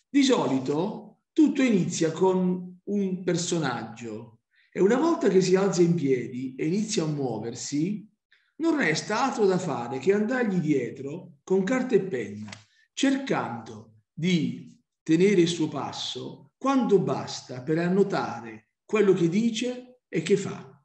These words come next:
Questo, questa frase di Faulkner, io per quanto mi riguarda ci credo ciecamente.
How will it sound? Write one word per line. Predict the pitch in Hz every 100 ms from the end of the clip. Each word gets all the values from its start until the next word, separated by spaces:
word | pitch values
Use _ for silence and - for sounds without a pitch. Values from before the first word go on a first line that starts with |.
| _ _ _ _ _ _ _ _ _ _ _ _ _ _ _
Questo, | 320 339 - 185 165 - - -
questa | 254 240 311
frase | 339 277
di | 214
Faulkner, | 156 156 123 131 135 139 - - -
io | 233 202 - - 214 -
per | 202
quanto | 285 254
mi | 262
riguarda | 214 180 185 175 170 - - _
ci | - 185
credo | 190 202 202 - - -
ciecamente. | 202 180 143 117 98 107